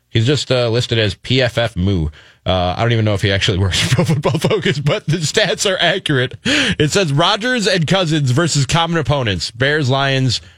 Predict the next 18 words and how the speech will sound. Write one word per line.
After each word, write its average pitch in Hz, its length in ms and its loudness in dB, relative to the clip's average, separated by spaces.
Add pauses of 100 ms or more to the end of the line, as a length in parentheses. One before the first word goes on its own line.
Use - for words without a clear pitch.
(140)
Raiders, 131 540 2
and 117 260 -2
Eagles. 85 380 0
Those 120 180 0
are 151 80 0
the 135 80 -2
four 143 300 -2
common 123 280 -2
opponents 110 440 -2
that 107 160 -2
they 107 80 0
have 104 180 0
this 92 140 -2
season. 80 340 -2 (300)
Right 170 160 2
now, 190 300 2
Aaron 151 200 0
Rodgers 135 540 0